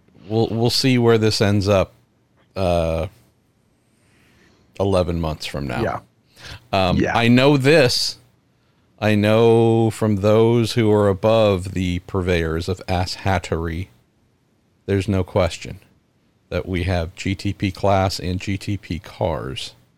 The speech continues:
Speaker 1: just like imsa has done some name changing of their own, uh, in the past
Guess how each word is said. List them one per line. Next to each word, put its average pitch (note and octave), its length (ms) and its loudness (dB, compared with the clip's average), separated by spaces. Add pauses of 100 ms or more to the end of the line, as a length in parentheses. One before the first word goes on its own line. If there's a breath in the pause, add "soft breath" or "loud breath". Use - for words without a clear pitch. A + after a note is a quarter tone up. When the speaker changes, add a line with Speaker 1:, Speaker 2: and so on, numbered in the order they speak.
(520)
Speaker 1:
just - 240 -6
like E2 240 -4 (1000)
imsa F#2+ 380 0
has F2 300 -4 (440 soft breath)
done F2+ 220 0
some E2+ 220 -4
name E2+ 300 -4
changing F#2 500 -2
of E2 140 -6
their E2 240 -2
own, D#2 380 -4 (440 soft breath)
uh, D#2 320 -2
in D#2+ 140 -4
the E2 80 -4
past - 600 -8